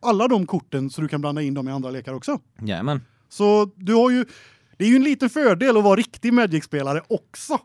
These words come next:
Speaker 2: Jo, jo.
Speaker 1: Men de får ju inte gratis. De
Speaker 2: Nej.
Speaker 1: måste fortfarande betala fullpris för kortleken.
Speaker 2: Ja, ja.
Speaker 1: <laughs> Så
Speaker 2: Jo,
Speaker 1: ja.
Speaker 2: det, men, men så är det ju.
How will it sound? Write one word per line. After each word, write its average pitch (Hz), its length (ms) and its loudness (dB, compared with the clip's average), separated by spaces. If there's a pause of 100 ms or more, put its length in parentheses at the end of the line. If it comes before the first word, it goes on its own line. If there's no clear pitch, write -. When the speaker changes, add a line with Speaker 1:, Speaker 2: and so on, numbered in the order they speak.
Speaker 2:
Jo, 160 240 0
jo. 127 280 -2
Speaker 1:
Men 180 400 0 (220)
de 156 160 -4
får 165 200 0
ju 175 60 0
inte 170 140 -6
gratis. 180 520 -6
De 147 100 -6
Speaker 2:
Nej. 165 100 -2
Speaker 1:
måste 151 160 -4
fortfarande 147 300 -6
betala 165 340 -2
fullpris 139 460 -4
för 151 60 -14
kortleken. 170 640 -4
Speaker 2:
Ja, 92 180 -4
ja. 254 80 -2
Speaker 1:
<laughs> - 80 -2
Så 170 360 -2 (680)
Speaker 2:
Jo, 147 200 -4
Speaker 1:
ja. 170 140 0 (120)
Speaker 2:
det, 131 200 -14
men, 120 220 -10
men 135 260 -10
så 151 100 -6
är 165 120 -2
det 95 60 -4
ju. 113 180 -4